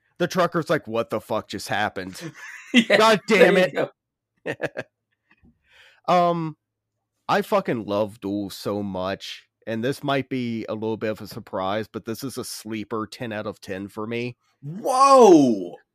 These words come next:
Speaker 1: I love this. I cannot think of a-, anything wrong with this movie. I think it's a perfect movie. It's so much fun every time I watch it. I've seen it so many times, and every time I'm sitting at the edge of my seat, like, "Holy shit, this is, like, gripping." Like, I love Duel.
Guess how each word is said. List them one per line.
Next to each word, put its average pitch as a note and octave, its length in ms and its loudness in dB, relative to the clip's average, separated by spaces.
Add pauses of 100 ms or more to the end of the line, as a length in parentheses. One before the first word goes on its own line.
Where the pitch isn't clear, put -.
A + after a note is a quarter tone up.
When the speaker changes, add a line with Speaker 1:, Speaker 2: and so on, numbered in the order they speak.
(140)
Speaker 1:
I E3 240 4
love A#2+ 420 0
this. B2 300 -4
I F#3 160 2
cannot G#3 440 -2
think E3+ 200 -2
of C#3+ 120 -2
a-, C#3 160 -4
anything C#3+ 460 -2
wrong A2+ 260 -2
with G#2 140 -8
this G#2+ 180 -8
movie. G#2+ 480 -8 (100)
I C#3+ 120 -2
think F3 220 -2
it's - 120 -12
a G2 80 -6
perfect A#2 580 -8
movie. G#2 500 -6
It's B2 160 -10
so C#3 240 -4
much D#3 220 -4
fun B2+ 220 -4
every B2+ 240 -6
time D3 220 -6
I D3+ 80 -2
watch G#2+ 360 -6
it. A2+ 80 -6
I've B2 140 -4
seen A3+ 220 0
it G3 100 0
so E3 220 -2
many D3+ 240 -2
times, A2 640 -4 (300)
and D#3 160 -4
every F3+ 300 2
time E3 340 2
I'm A#2+ 100 -4
sitting D3 260 -6
at C3 120 -4
the A#2+ 120 -4
edge B2+ 120 -2
of B2 80 -6
my A2+ 120 -6
seat, D3+ 320 -10
like, G#2 160 -6
"Holy C#3 400 -8
shit, - 320 -8
this B2+ 180 -8
is, C#3 120 -10
like, - 140 -10
gripping." G#2 560 -10 (260)
Like, A2+ 240 -8
I D3 180 2
love G#2+ 600 -6
Duel. D#2+ 420 -12